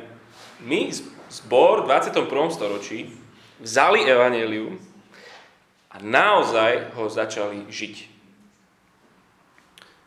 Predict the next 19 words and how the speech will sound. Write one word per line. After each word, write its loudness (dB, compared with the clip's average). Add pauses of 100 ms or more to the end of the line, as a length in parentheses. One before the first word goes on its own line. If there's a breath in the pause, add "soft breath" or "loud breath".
(300 soft breath)
Lebo -4
práve 4
toto -2
je 0
téma -2
Ježišovej -4
kázne, 0
uprostred -8
ktorej -6 (240)
je -8
akurát -6
tento -8
čítaný -10
text. -14 (440 loud breath)
Je -16
to -16
kázeň 4
o 2
tom, 0